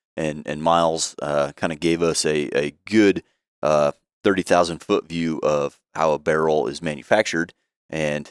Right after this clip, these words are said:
as well as, uh, Josh Clough, our buddy at H S Precision, on a, one of our earlier episodes.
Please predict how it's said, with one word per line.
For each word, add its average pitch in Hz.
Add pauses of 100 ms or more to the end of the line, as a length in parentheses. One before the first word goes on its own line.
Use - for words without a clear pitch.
as 71
well 87
as, 76
uh, 73
Josh 78
Clough, 92
our 87
buddy 82
at 76
H 80
S 80
Precision, 80 (100)
on 73
a, 67
one 78
of 76
our 73
earlier 78
episodes. 76